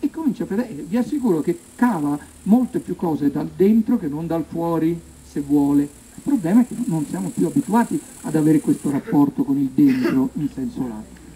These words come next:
Dunque, torniamo a noi. Complementarietà. La mia tesi è che destra e sinistra Italiopoli, destra e sinistra siano complementari. Eh, come sarebbe? Com'è possibile che sia complementare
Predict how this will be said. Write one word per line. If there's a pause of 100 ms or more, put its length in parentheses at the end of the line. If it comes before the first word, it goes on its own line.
(260)
Dunque,
torniamo
a
noi. (500)
Complementarietà. (500)
La
mia
tesi (100)
è
che
destra
e
sinistra
Italiopoli, (100)
destra
e
sinistra
siano
complementari. (240)
Eh, (420)
come
sarebbe?
Com'è
possibile (260)
che
sia
complementare